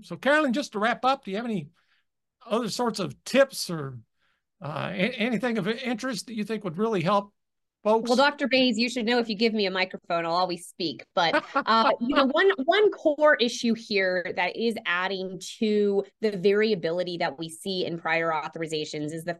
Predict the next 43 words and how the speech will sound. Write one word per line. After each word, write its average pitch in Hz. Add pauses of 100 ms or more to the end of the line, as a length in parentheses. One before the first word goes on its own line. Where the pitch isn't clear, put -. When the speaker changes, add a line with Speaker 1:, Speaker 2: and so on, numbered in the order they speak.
Speaker 2:
fact 175
that 175
obesity 233
is 196
not 202
required 190
to -
be 170
treated 175
by 147
insurance 185
companies. 131 (300)
And 214
so 214 (140)
that 220
is 240
a 233
huge 226
thing 233
we've 214
worked 202
on, 202
on 196
the 190
advocacy 208
side 170
in 180
obesity 170
medicine, 165
is 160
improving 196
access 165
to 160 (100)
coverage, 156 (340)
because 226
until 240
we 277
have 240
universal 202
coverage 180
for 170
obesity 165
care, 156